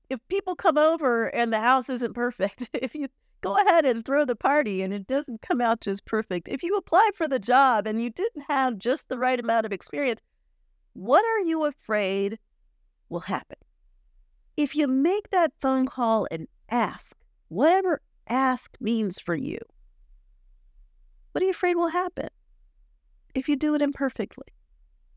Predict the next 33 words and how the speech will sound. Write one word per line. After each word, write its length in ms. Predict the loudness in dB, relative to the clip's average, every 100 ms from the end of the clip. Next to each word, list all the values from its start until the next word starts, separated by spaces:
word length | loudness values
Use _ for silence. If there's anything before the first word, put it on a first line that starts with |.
| _ _ _ _ _ _ _ _
And 120 | -2
then 180 | 0 0
once 340 | 2 0 -2 -2
you 140 | -2 0
ask 340 | 0 0 -4
that 240 | -4 -2 -4
question, 760 | -6 -8 -8 -14 -12 -6 -6 -6 _ _ _ _ _ _ _ _ _ _ _
then 180 | -4 -2
follow 420 | 2 2 4 2
up 140 | 0 -2
with, 420 | -2 -2 -2 -8 _ _ _ _ _ _ _ _ _ _ _
"What 260 | -4 0 2
if 200 | 0 -2
that 180 | 0 0
happens?" 720 | 0 -4 -10 -20 -20 _ _ _ _ _ _ _ _ _ _ _ _
What 100 | 0
would 160 | 0 0
you 80 | 0
do 180 | 0 2
then? 380 | 2 0 -4 -14 _ _ _ _ _ _ _ _ _ -4
Because 380 | 0 -2 -4 -12
what 320 | -6 2 2 2
tends 320 | -2 -2 0
to 120 | 0
happen 360 | 2 2 0 -2
is 160 | -4
we 80 | -4
get 160 | -4 -6
stuck 480 | -10 -2 0 0 -2
in 100 | 0
the 80 |
what 260 | 0 2 2
if. 360 | 0 -6 _